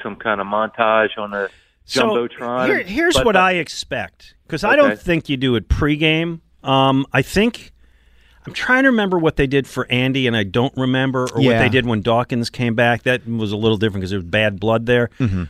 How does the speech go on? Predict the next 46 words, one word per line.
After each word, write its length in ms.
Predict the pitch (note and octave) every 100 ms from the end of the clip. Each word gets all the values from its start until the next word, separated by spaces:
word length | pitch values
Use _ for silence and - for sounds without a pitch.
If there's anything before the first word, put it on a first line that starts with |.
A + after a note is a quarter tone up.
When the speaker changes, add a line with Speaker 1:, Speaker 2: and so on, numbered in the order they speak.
| -
Speaker 2:
But 140 | C#3
to 140 | - D3+
me, 460 | D3+ G3 G3 F#3+ - - _ _ _
the 80 | -
first 400 | - G3+ G3+ -
time 320 | F3+ E3+ D3
out, 340 | C3 C3 C3 - _ B2
as 260 | C#3 D3
you 60 | C#3
go 180 | C3+ C3+
to 80 | C3
commercial 560 | C#3 B2 A#2+ - A#2
or 100 | A2
during 360 | A2 C3+ D3+ C#3
the 240 | C3 B2
commercial, 760 | - C#3 B2+ A2+ - F2 F2 - _ _ _ _
you 140 | A#2
put 240 | - D3+ C#3+
up 200 | C#3 -
Doug 280 | C3+ C3 B2+
on 100 | B2
the 80 | A2+
scoreboard, 840 | - B2 A#2+ G#2 A#2 A2+ A2 G#2+ - _ _ A2
you 100 | G#2+
show 240 | D#3 C#3
the 80 | C3
Philly 260 | - C#3 C3
special 400 | - B2 C3 A2+
or 60 |
some 300 | - C#3+ C3
other 220 | B2+ A#2+
things, 480 | G#2 B2 A#2 A2+ G#2+
you 80 | A#2+
know, 140 | A2
Doug 340 | G2+ F2 A#2+ B2+
on 100 | B2
the 100 | A2
sidelines 580 | - A#2+ A2+ A2+ G#2+ A#2
with 100 | G2+
the 80 | A#2
Eagles. 520 | A2+ A2 A2 G#2 - _ _ _
Thank 380 | - - C3+ B2+
you, 100 | C3+
Doug, 380 | A#2 A#2 A2+ G2+
standing 480 | - - B2+ B2 A#2
ovation, 680 | A2+ A2+ G#2+ - A2 G#2